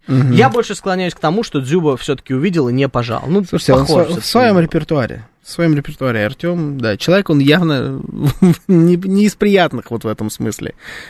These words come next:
Speaker 1: э, с характером, вот так по-, принято
Speaker 2: Ну,
Speaker 1: называть.
Speaker 2: все с характером, слушай, но он
Speaker 1: С
Speaker 2: делает
Speaker 1: разным.
Speaker 2: свою работу очень даже неплохо,
Speaker 1: В
Speaker 2: поэтому
Speaker 1: этом
Speaker 2: все
Speaker 1: матче
Speaker 2: нормально.
Speaker 1: работа сделана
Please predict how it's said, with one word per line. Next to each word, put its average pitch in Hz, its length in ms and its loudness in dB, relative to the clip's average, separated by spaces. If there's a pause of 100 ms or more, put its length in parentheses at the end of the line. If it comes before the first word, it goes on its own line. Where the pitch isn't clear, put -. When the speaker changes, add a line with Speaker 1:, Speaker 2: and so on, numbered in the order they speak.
(140)
Speaker 1:
э, 143 420 2
с - 60 -6
характером, 120 720 0
вот 107 100 -10
так 120 160 -6
по-, - 140 -8
принято 120 460 -4
Speaker 2:
Ну, 320 60 2
Speaker 1:
называть. 110 240 0
Speaker 2:
все 392 100 2
с - 80 -12
характером, 185 560 0
слушай, 127 440 -4
но 214 440 2
он 220 80 2
Speaker 1:
С - 20 -2
Speaker 2:
делает 196 200 4
Speaker 1:
разным. 214 180 -2
Speaker 2:
свою 202 140 2
работу 214 680 0 (140)
очень 175 260 -4
даже 127 180 -2
неплохо, 113 340 -8
Speaker 1:
В - 80 -20
Speaker 2:
поэтому - 160 0
Speaker 1:
этом 180 140 2
Speaker 2:
все 151 60 0
Speaker 1:
матче 165 280 0
Speaker 2:
нормально. 117 120 -2
Speaker 1:
работа 156 300 -2
сделана 131 500 0